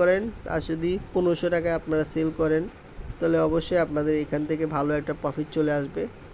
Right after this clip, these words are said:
তো একটু নিচে আসার পরে দেখুন আপনারা দেখতে পারবেন যে পণ্যের বিবরণ, পণ্যের বিবরণে কী লেখছে দেখেন, অ্যাপেল ওয়াচের স্বাদ নিতে চাচ্ছেন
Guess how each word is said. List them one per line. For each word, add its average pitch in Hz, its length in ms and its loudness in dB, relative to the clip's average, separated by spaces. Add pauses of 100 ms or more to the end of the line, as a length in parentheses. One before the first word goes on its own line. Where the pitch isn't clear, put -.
তো - 120 -8
একটু 220 100 -6 (100)
নিচে 202 260 0
আসার 196 220 0
পরে 180 140 2 (100)
দেখুন 170 200 -2 (100)
আপনারা 160 280 -2
দেখতে 156 280 -6
পারবেন 156 320 2 (680)
যে 156 100 2 (180)
পণ্যের 175 460 4
বিবরণ, 160 380 4 (560)
পণ্যের 202 360 2
বিবরণে 190 380 2
কী - 140 -4
লেখছে 160 300 0
দেখেন, 165 220 -2 (460)
অ্যাপেল 180 400 4
ওয়াচের 180 360 2 (100)
স্বাদ 165 180 2 (100)
নিতে 170 240 -2
চাচ্ছেন 175 320 -4